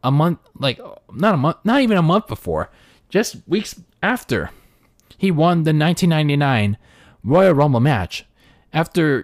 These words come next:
just eliminating Steve Austin? Well, he announced that because he's not a full-time competitor,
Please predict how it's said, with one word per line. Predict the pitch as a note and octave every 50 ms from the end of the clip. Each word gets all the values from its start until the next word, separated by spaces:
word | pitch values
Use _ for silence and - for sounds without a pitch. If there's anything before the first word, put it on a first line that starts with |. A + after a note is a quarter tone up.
| - A2 B2+
just | - G#3 A#3 - -
eliminating | F3+ F3+ G3 A3+ A#3 F#3 D3 C3+ A#2+ A2+ A2 G#2+ G#2+ G2+ _ _ _ _ _ -
Steve | - - - G3+ F#3 D3 C3+
Austin? | C#3 D3 C#3+ - - - D2 D#2 D#2+ - _ -
Well, | C3+ G3+ B3 A3+ D#3+ C#3 C#3 B2 - - - _ _ _ _ _ _ _ _ _ _ _ _ _ _ _ _ _ _ - - - - - - - - - - - _ _ _
he | - F3+ F#3
announced | F3+ F3+ F#3 F#3+ F3+ -
that | E3+ D#3+ C#3+ - C#3+
because | C#3+ C3+ - E3 C#3
he's | B2+ B2 A#2
not | B2+ A#2 A2 G2+
a | F#2 F2
full-time | - - - E3+ D#3 C#3 - D3+ C3+ B2+
competitor, | A#2 A2+ - F3+ G3 G3+ G3 F#3 F3+ F3 E3+ E3+ D#3+ -